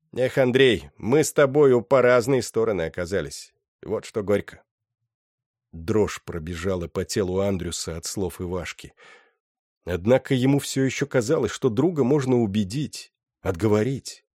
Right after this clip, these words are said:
Он попытался взять Ивана за локоть. «Постой, сядем,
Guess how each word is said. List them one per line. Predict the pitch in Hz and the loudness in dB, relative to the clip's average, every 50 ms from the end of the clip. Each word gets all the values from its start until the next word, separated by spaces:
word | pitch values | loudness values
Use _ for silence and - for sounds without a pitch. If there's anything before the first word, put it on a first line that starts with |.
| _ _ _ _ _ _ _ _ _ _ _ _ _ _ _ _ - | _ _ _ _ _ _ _ _ _ _ _ _ _ _ _ _ -6
Он | 87 90 80 | -6 -6 -6
попытался | - _ _ 98 80 - 98 - - 104 95 90 - - - 90 | -8 _ _ -10 -6 -6 -8 -4 -2 -2 -2 -2 -2 -4 -6 -6
взять | 87 87 85 95 90 82 - - | -6 -4 -4 -4 -4 -4 -4 -6
Ивана | 98 92 98 92 82 85 87 | -4 -2 -2 -2 -2 -4 -6
за | 78 87 107 110 | -4 -4 -4 -2
локоть. | 110 101 - - - - - - _ _ - - - - _ _ _ _ _ _ _ _ _ _ _ _ _ _ _ _ _ | -2 -4 -6 -8 -14 -18 -18 -20 _ _ -20 -20 -20 -20 _ _ _ _ _ _ _ _ _ _ _ _ _ _ _ _ _
«Постой, | - 85 - - - - 90 82 71 - - - - - _ _ _ _ _ _ | -8 -6 -6 -6 -2 -2 -2 -2 -2 -4 -10 -16 -20 -20 _ _ _ _ _ _
сядем, | - - - - 107 123 139 104 87 76 - | -10 -6 -2 2 2 2 2 0 -2 -8 -10